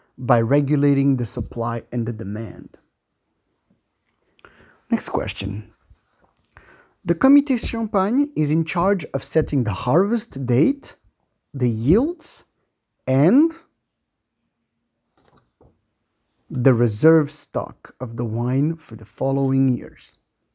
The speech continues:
Next question. The unit known as marc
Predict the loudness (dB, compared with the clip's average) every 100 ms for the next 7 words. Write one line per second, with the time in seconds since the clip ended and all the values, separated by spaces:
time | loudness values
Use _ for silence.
0 | _ _ _ _ _ _ _ _ _ _
1 | _ _ _ _ _ _ _ -2 2 2
2 | -2 -6 -6 -8 -14 -16 -20 _ _ _
3 | _ _ _ _ _ _ _ _ _ _
4 | 0 4 4 4 6 6 6 2 -2 0
5 | 2 4 4 2 0 -2 -2 0 0 -2
6 | -4 -14 -20